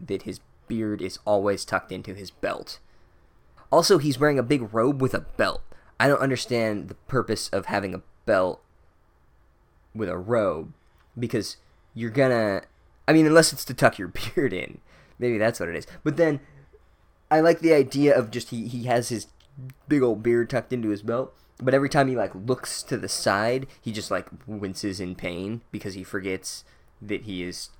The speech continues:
chosen to tuck his beard into his belt. And so then there's this, like, cat, this, like, weird stalker cat that,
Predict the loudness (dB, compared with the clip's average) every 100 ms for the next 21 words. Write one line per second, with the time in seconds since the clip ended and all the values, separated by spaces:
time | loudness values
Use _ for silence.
0 | -12 -8 -6 -6 -8 -10 -8 -8 -8 -16
1 | _ _ _ _ -8 -6 -4 -6 -8 -8
2 | -10 _ -6 -6 -6 -12 _ _ _ _
3 | _ _ _ _ -20 -20 -20 -4 0 4
4 | 4 4 2 2 2 4 2 0 -6 -2
5 | -2 -2 -6 -14 _ _ _ _ -10 -8
6 | -2 -2 -2 -6 -4 -4 -4 -4 -4 -4
7 | -4 -6 -8 -10 _ -20 -20 -8 -6 -6